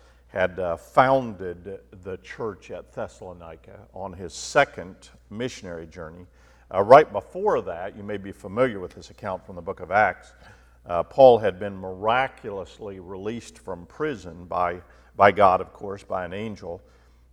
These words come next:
uh, in Philippi, and then they had gotten on the great Roman highway and, uh, gone down to the city of Thessalonica, a major city there, and, and, uh, he was greatly opposed,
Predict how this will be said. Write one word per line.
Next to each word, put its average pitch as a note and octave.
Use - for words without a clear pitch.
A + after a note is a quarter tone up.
uh, F#2
in G2+
Philippi, G2+
and F#2+
then A2
they F#2+
had F#2+
gotten G2+
on G2+
the G2
great G2
Roman A2+
highway G2+
and, F#2
uh, F#2+
gone G#2
down A#2
to G#2+
the F2+
city G#2
of F2+
Thessalonica, G2
a F2
major F#2+
city F#2+
there, F#2+
and, F#2+
and, F#2
uh, F2+
he G2+
was F2
greatly A2+
opposed, F#2+